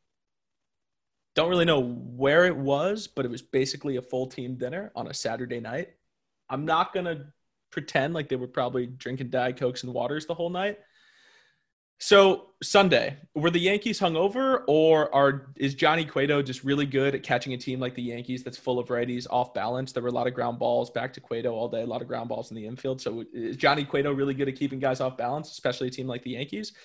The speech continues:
And on top of that, is Michael Kopech, did he just pitch an amazing game, or were the Yankees just completely sleepwalking on a very hot Sunday in New York City?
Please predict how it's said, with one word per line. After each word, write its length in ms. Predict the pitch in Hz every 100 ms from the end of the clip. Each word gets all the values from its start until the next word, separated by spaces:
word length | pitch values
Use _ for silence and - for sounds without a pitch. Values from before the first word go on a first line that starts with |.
| - -
And 220 | 127 135
on 80 | 127
top 220 | 139 135
of 80 | 135
that, 160 | 135
is 140 | 127 135
Michael 260 | 131 135
Kopech, 520 | 135 170 180 139 135 -
did 120 | 123
he 140 | 135
just 200 | 131 131
pitch 200 | - 127
an 60 | 131
amazing 340 | 123 123 120
game, 340 | 110 143 214 240 _ _ -
or 220 | 143 143
were 140 | 139
the 100 | 139
Yankees 420 | 131 123 120 120
just 180 | - 110
completely 420 | - - 117 80
sleepwalking 800 | 107 - - 110 - 107 127 107
on 100 | 92
a 40 | 87
very 240 | 82 -
hot 240 | - -
Sunday 320 | - 67 62 57
in 80 |
New 80 | 69
York 180 | 62 62
City? 300 | - - -